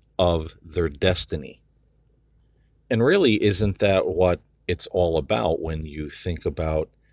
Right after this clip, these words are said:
terms such as Antichrist? In spiritualism, there are, just like in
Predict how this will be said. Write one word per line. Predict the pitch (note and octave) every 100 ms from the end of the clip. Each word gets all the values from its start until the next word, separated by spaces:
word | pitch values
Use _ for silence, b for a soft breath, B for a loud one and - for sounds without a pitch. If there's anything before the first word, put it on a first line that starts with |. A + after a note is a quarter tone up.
| _ _ _ _ _ _ _ _ _ _ _ _ _ _ -
terms | - G#2+ F#2+ F#2+ F2+ -
such | - F2+ - -
as | F#2+ E2 D#2+ - -
Antichrist? | F#2+ G2+ - E2+ - D2 B1 - - - _ _ _ _ _ _ _ -
In | F#2
spiritualism, | E2 - - F#2+ F#2+ - E2+ E2 D2 F#2 G2+ F2+
there | D#2+ D#2+ D2
are, | D2+ D2 C#2+
just | F2+ -
like | E2+ D2+ F#2
in | E2 D#2+